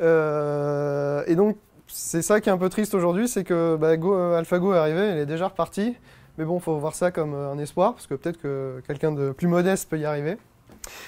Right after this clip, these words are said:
Et, euh, la transition est parfaite parce que je vous parle d'AlphaGo. Et comme c'est, euh, un meet-up pour les devs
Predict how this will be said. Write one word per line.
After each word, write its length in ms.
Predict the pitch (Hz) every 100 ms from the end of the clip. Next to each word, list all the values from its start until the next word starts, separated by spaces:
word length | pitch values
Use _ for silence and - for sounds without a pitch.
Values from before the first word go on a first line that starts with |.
| - - -
Et, 100 | 185
euh, 920 | 185 175 170 165 160 156 151 151 151
la 100 | 156
transition 420 | - 180 185 -
est 60 | 190
parfaite 380 | 190 180 233 233
parce 160 | -
que 80 | 170
je 40 |
vous 100 | 156
parle 180 | 175 202
d'AlphaGo. 600 | 190 180 175 165 190 240 - 170
Et 100 | 175
comme 220 | 220 226
c'est, 300 | - 220 208
euh, 600 | 180 170 165 160 156 160
un 400 | 175 170 160 156
meet-up 380 | 165 196 233 220
pour 120 | 175
les 100 | 165
devs 360 | 160 233 160